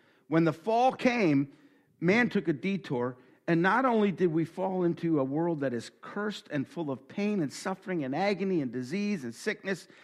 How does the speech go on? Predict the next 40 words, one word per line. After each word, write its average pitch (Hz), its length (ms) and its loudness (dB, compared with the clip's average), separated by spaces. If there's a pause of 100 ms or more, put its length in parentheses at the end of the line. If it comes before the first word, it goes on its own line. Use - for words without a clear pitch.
(140)
and 139 180 0
heartache 196 520 4
and 151 100 -4
heartbreak 190 560 2
and 175 100 0
all 214 180 4
kinds 185 340 0
of 165 120 0
other 185 280 2 (360)
nasty 196 460 0
things, 202 440 0 (1600)
but 175 140 -4
the 180 160 -4
other 226 160 -4
thing 196 220 -8
that 170 120 -8
happened 151 440 -10
is 131 160 -16
that 143 220 -16
we 143 100 -12
lost 147 760 -10 (1300)
that 151 300 -8
picture 165 440 -10
of 120 140 -12
what 127 180 -12
God 131 240 -10
truly 170 320 -8
was 123 240 -6
like, 143 260 -10
so - 160 -12
that 120 100 -8
we 120 120 -8
had 131 220 -10
nothing 139 340 -10
to 107 140 -20
aspire 135 520 -14 (120)
to. 92 160 -16 (840)
And 151 140 0
so 160 240 0
the, 131 160 0